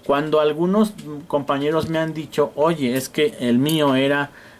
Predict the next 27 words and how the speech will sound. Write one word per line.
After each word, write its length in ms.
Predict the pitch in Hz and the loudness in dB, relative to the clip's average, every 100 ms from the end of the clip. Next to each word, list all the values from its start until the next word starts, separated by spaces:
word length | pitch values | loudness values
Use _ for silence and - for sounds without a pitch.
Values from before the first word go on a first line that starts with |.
| - - | -20 -4
K 260 | 151 143 | -2 0
S 300 | 143 - 139 | 0 0 2
S 260 | 139 139 135 | 0 0 0
doscientos 680 | 113 113 - 135 131 127 - | 0 -2 -2 -2 -2 -4 -4
trece 580 | 135 135 135 139 131 - - - - | -2 -2 0 0 0 -4 -18 -20 -10
V 560 | 107 107 120 139 139 139 - - | -8 -4 -2 0 0 -2 -12 -8
L", 440 | 180 190 143 107 - - | 0 2 2 -2 -4 -10
por 200 | 101 107 | -6 -4
ejemplo, 520 | - 131 120 127 165 - - - - - | -2 -2 -2 -2 -2 -8 -20 -20 -20 -8
y 140 | 143 | -4
cuando 300 | 131 135 131 | 0 2 2
lo 120 | 135 131 | 0 0
fui 160 | 160 | 0
a 100 | 170 | 0
comprar 540 | 170 156 143 151 160 147 | 0 -2 0 2 2 2
a 60 | |
la 120 | 127 | 0
tienda 460 | - 160 170 175 175 | -2 -4 0 0 0
me 180 | 131 113 | 2 2
vendieron 680 | 117 120 123 139 160 156 117 | 2 2 2 0 0 0 0
el 180 | 107 | 0
K 180 | - 127 | 0 -2
S 160 | 123 135 | -2 -4
S 140 | 123 | -2
doscientos 420 | 120 120 127 135 | -2 0 -2 -4
trece 300 | - 131 - | -2 -4 -4
C 320 | 123 - 139 | -4 -2 -2